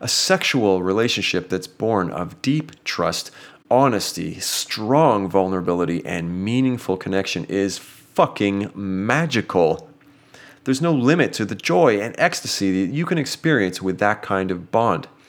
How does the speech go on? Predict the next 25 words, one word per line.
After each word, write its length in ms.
But 160
the 60
bond 480
has 380
to 100
come 280
first, 420
though. 280
The 60
connection 760
with 280
yourself 920
has 280
to 100
be 120
strong, 420
and 120
only 480
then 480
can 240
you 100
truly 460
connect 360
with 160
others. 480